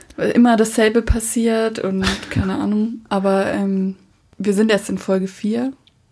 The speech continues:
Speaker 1: und die haben sich aber schon so stark da in ihre Grüppchen eingeordnet und ich glaub, da ist noch Potenzial, dass da noch viel mehr passiert und das finde ich gut.
Speaker 2: Pitchen wir mal die klassische Bachelor-Episode, was immer passiert.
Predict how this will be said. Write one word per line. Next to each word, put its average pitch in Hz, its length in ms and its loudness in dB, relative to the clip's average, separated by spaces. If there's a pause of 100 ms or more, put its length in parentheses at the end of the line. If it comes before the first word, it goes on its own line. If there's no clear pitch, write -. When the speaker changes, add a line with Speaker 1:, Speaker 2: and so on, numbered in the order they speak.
Speaker 1:
und 196 220 -4
die 202 100 2
haben 208 140 2
sich 202 180 -4
aber 196 160 0
schon 196 220 -2
so 233 380 2 (120)
stark 202 500 -4
da 196 160 2
in 196 120 0
ihre 202 180 -2
Grüppchen 202 540 -4
eingeordnet 208 760 0
und 190 240 -6 (600)
ich - 120 -14
glaub, 240 220 -2
da 196 80 0
ist - 180 0
noch 233 160 0
Potenzial, 208 680 0
dass 208 180 -2
da 196 140 -2
noch 196 100 0
viel - 240 0
mehr 202 160 0
passiert 196 540 -8
und 202 160 -6
das 202 80 -10
finde 196 200 -8
ich - 120 -20
gut. - 260 -14 (460)
Speaker 2:
Pitchen 113 300 2
wir 113 120 6
mal 98 360 4
die 95 500 0 (380)
klassische 95 460 0
Bachelor-Episode, 82 920 -2 (100)
was - 280 -6
immer 104 240 0
passiert. 85 520 -4